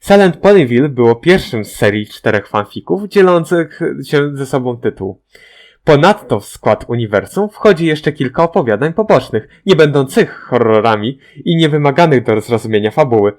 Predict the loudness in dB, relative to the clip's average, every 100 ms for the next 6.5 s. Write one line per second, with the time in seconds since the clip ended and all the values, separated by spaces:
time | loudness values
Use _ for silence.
0 | _ _ 2 2 2 0 2 0 0 -8
1 | -6 -4 -4 -6 -8 -4 -6 -6 _ _
2 | _ _ 0 2 2 0 -4 -4 -2 -2
3 | 0 -2 -2 -2 -2 -2 -2 -4 -4 -6
4 | -6 -6 -4 -4 -4 0 2 4 4 2
5 | -2 -2 -2 -2 -2 -4 -2 -2 -6 -8
6 | -2 -2 -2 -10 -12